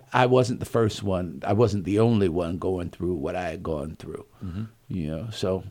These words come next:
Speaker 2: Interesting. This is Arnold Stricker of In Tune. We're talking to James J Dub Williams,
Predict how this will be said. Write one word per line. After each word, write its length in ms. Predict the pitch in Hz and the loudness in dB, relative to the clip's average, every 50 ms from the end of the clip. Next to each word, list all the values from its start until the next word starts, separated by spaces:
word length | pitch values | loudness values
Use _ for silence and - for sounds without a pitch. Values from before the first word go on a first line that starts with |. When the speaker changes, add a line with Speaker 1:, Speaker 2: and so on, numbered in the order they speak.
| - _ _ _ _ _ - _ _ - - | -18 _ _ _ _ _ -20 _ _ -6 -6
Speaker 2:
Interesting. 480 | 135 120 - 98 - - - 92 85 - - - - | -4 -2 -2 -4 -4 -2 -2 -2 -2 -4 -8 -10 -8
This 160 | - 131 - | -6 -2 0
is 100 | 123 110 | 2 6
Arnold 240 | 120 123 120 117 107 | 6 8 8 6 4
Stricker 440 | - - - 123 - 131 127 117 110 | 4 2 2 4 6 8 8 8 8
of 120 | 104 95 | 8 8
In 140 | 113 107 104 | 6 6 6
Tune. 220 | - - 127 117 | 6 6 6 6
We're 80 | 110 107 | 6 6
talking 340 | - - 110 101 - 113 101 | 6 4 4 4 4 2 2
to 220 | - 107 101 98 | 4 6 6 6
James 600 | 87 - 107 101 104 107 110 110 113 107 - - - - - - - - - 80 | 6 6 6 8 8 8 8 8 8 6 4 -2 -8 -12 -16 -16 -18 -14 -12 -6
J 320 | 80 - 95 101 120 139 | -2 4 6 8 8 8
Dub 260 | 135 120 107 107 101 98 | 8 8 6 6 4 4
Williams, 720 | 95 98 117 147 160 117 95 90 98 110 120 - - | 4 6 8 8 8 8 6 6 6 4 4 2 0